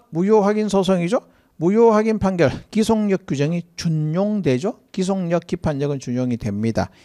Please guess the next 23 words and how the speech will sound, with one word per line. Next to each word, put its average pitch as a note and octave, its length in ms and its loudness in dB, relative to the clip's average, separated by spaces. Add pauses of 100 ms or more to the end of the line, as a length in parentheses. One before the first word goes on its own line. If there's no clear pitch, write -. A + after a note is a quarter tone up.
(260)
일 D#3 280 -2
번 D#3+ 200 0 (140)
X. - 320 -6 (560)
이 E3 60 2
번 F3 320 6
무효 G#3+ 380 4
확인 A#3 300 2
소송 G#3+ 280 -2
제기 E3+ 160 0
당시 E3+ 220 -2
원고 F#3 240 0
적격을 F3 200 -4
갖추었다면 E3 540 -2 (120)
상고심 G3 640 -2
계속 D#3+ 340 -2
중에 E3 180 -4
원고 D#3 340 0
적격의 C#3+ 320 -4
상시도 D3+ 380 -4 (160)
적법하다. C3 460 -2
아니죠. F#3+ 320 -2
소송 C4 360 -2
요건은 F3+ 420 -2